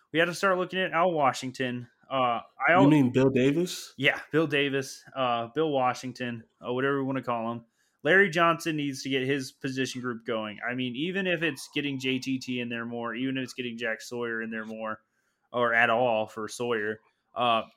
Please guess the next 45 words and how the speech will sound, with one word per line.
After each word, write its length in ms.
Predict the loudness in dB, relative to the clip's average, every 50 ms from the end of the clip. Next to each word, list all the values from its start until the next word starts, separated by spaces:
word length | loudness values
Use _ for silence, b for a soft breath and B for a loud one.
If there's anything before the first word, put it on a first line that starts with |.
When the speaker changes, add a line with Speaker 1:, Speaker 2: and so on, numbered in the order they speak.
| _ -14 -4
Speaker 1:
J 180 | 0 0 0 0
T 200 | 0 -4 -6 -4
T 160 | -4 -4 -2
made, 240 | 0 0 0 2 2
like, 220 | 0 0 -2 -2
three 160 | 0 0 0 2
plays 320 | 2 2 2 2 2 0
in 60 | -4
the 80 | -6 -6
fourth 260 | -8 -10 -10 -10 _
quarter, 220 | -14 -14 -14 -16 -20 _ _ _ _ _ _ _ -8
like, 140 | -8 -8 -2
big 220 | 0 2 2 2 2
time 260 | 0 0 0 0 0
plays 380 | -2 -2 -2 -2 -4 -6 -10 -12
with 140 | -10 -4
pass 240 | -2 0 0 0 -2
deflections, 560 | -6 -8 -6 -6 -6 -6 -6 -10 -14 -18 -8
getting 260 | -6 -4 -4 -4 -6 -6
pressure, 320 | -4 -2 -2 2 4 4
Speaker 2:
He 60 | 6
needs 240 | 6 6 4 4 2
Speaker 1:
like, 40 | -2
Speaker 2:
to 60 | 0
be, 260 | 2 2 2 2 0
he 180 | -4 0 2 4
needs 200 | 4 4 4 0 -2
to 60 | -2
be 100 | -2 -2
the 80 | -2 -4
starter. 320 | -6 -6 -8 -8 -10 -4 2
Speaker 1:
that's 360 | 4 4 4 4 2 -2 -2
where 260 | 0 2 4 4 4
I'm 260 | 4 2 0 0 0 0
looking 360 | -2 -2 -2 -4 -4 -2 -2
at 240 | -2 -2 -4 -6 -6
these 340 | -6 -6 -6 -6 -10 -12
decisions, 640 | -10 _ -6 -6 -4 -4 -4 -4 -2 -2 -4 -8 -8
these 160 | -10 -10 -12
personnel 500 | -8 -6 -4 -4 -4 -4 -4 -4 -2 -4
decisions. 460 | -4 -6 -8 -10 -12 -14 -14 -12 -6 -4
That's 160 | -4 -4 -4
a 40 | -6
huge 320 | -6 -4 -4 -4 -4 -4
problem. 360 | -4 -4 -4 -4 -4 -8 -12